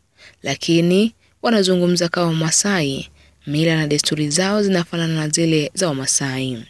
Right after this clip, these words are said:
Waarusha wanaishi katika mteremko wa Mlima Meru, eneo lenye rutuba na hali nzuri ya hewa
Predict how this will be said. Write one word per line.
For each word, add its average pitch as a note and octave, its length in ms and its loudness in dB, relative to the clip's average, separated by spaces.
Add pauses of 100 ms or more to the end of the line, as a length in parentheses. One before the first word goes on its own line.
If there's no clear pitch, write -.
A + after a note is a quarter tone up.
(100)
Waarusha D#3+ 680 2
wanaishi F3 440 0
katika E3 380 -2
mteremko D#3+ 600 -2
wa F3+ 80 0
Mlima D#3+ 280 0
Meru, D#3 520 -2 (420)
eneo D3 300 -4
lenye D3 300 0
rutuba F#3 540 0
na F3 200 0
hali F3 340 0
nzuri E3+ 360 0
ya D3+ 80 0
hewa E3+ 500 0